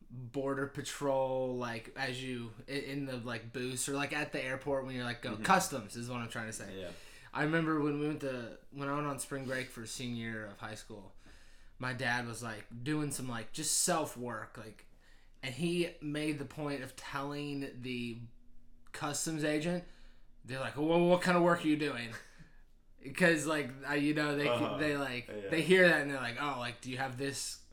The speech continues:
Speaker 2: You're right.
Speaker 1: 'Cause you might have to have some sort of
Speaker 2: Mm-hmm. Like per-, like, permit or
Speaker 1: Yeah, permit to do
Speaker 2: visa.
Speaker 1: work, yeah. And he was like, "No, no, like, it's just, I'm just on my computer."
Speaker 2: Uh-huh.
Speaker 1: But
Speaker 2: Yeah.
Speaker 1: you
Speaker 2: It
Speaker 1: know.
Speaker 2: was, uh, it was pretty easy at the,
Speaker 1: Easy,
Speaker 2: at
Speaker 1: I'm
Speaker 2: the
Speaker 1: sure.
Speaker 2: Canadian
Speaker 1: Yeah, I'm sure it was easy.
Speaker 2: border in, uh,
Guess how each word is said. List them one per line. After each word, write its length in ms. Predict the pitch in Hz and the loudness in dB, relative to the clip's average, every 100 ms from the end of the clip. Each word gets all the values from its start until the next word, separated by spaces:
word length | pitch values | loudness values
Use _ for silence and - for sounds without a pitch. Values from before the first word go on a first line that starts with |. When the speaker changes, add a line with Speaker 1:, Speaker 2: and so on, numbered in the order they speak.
| - - | -14 -8
Speaker 2:
You're 100 | 104 | -4
right. 220 | 101 87 | -2 -2
Speaker 1:
'Cause 140 | 147 | 0
you 60 | 170 | 4
might 180 | 202 190 | 8 8
have 140 | 170 | 6
to 60 | 165 | 4
have 220 | 156 160 | 4 2
some 200 | - 135 | 0 -4
sort 260 | - 127 120 | -4 -4 -4
of 140 | 104 | -6
Speaker 2:
Mm-hmm. 160 | 101 98 - - - | -10 -12 -14 -12 0
Like 240 | 107 107 | 0 2
per-, 140 | 120 101 | 0 2
like, 240 | 107 98 | 2 0
permit 340 | 104 95 90 82 | -2 -2 -4 -6
or 120 | 82 | -2
Speaker 1:
Yeah, 200 | 151 151 | 0 0
permit 340 | - 147 147 113 | 0 0 0 0
to 40 | |
do 60 | 101 | 0
Speaker 2:
visa. 220 | 127 123 | 0 0
Speaker 1:
work, 300 | 123 113 - | 0 -2 -4
yeah. 240 | 135 117 98 - | -2 -2 -4 -10
And 100 | 127 | -4
he 80 | 143 | -2
was 100 | 135 | -2
like, 140 | 135 | 2
"No, 240 | 185 185 170 | 6 8 6
no, 120 | 151 | 4
like, 240 | 131 113 - | 0 -4 -8
it's 140 | 120 | -8
just, 320 | 139 120 - | -6 -6 -8
I'm 160 | 123 120 - | -10 -10 -10
just 340 | 123 - - | -10 -10 -10
on 140 | 123 | -8
my 80 | 113 | -8
computer." 420 | 110 113 110 101 101 | -10 -12 -12 -10 -8
Speaker 2:
Uh-huh. 220 | 101 98 - - - - - - - - | -6 -6 -8 -12 -14 -16 -18 -20 -14 -12
Speaker 1:
But 180 | 71 - - - - - - - - - - - - - - - - - | -12 -12 -18 -16 -18 -16 -16 -16 -18 -18 -16 -16 -16 -18 -20 -20 -20 -16
Speaker 2:
Yeah. 100 | - - - - | -16 -16 -20 -18
Speaker 1:
you 120 | 110 101 | -10 -6
Speaker 2:
It 80 | |
Speaker 1:
know. 60 | 95 | -4
Speaker 2:
was, 140 | 98 98 | -2 0
uh, 200 | 92 90 | 0 -2
it 40 | |
was 120 | 98 | -6
pretty 220 | 95 107 95 | -4 -4 -4
easy 320 | 90 85 80 | -6 -10 -10
at 100 | 87 | -8
the, 80 | 117 123 | -6 -6
Speaker 1:
Easy, 120 | 120 | -4
Speaker 2:
at 60 | 113 | -6
Speaker 1:
I'm 60 | |
Speaker 2:
the 60 | - | -4
Speaker 1:
sure. 160 | 113 92 | -4 -4
Speaker 2:
Canadian 360 | 87 87 82 | -6 -8 -10
Speaker 1:
Yeah, 40 | - | -12
I'm 120 | 104 | -12
sure 140 | - 98 | -12 -12
it 60 | |
was 40 | 95 | -12
easy. 100 | 90 | -10
Speaker 2:
border 480 | 85 85 82 82 - | -6 -6 -6 -8 -8
in, 220 | 78 76 | -12 -12
uh, 140 | 71 | -14